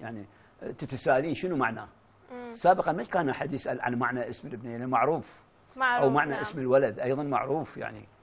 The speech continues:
Speaker 1: احنا عندنا قاعدة إسلامية: "خير الأسماء ما عبد وحمد".
Speaker 2: مهم.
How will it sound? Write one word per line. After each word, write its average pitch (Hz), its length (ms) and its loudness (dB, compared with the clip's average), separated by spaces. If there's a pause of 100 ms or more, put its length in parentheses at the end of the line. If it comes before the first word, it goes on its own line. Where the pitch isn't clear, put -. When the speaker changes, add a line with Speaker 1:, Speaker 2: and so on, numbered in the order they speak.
(340)
Speaker 1:
احنا 143 220 4
عندنا 135 380 4
قاعدة 123 520 8
إسلامية: 123 500 -2
"خير 147 260 4
الأسماء 123 460 -2
ما 135 140 0
عبد 131 340 -2
وحمد". 151 420 2 (340)
Speaker 2:
مهم. 247 280 -10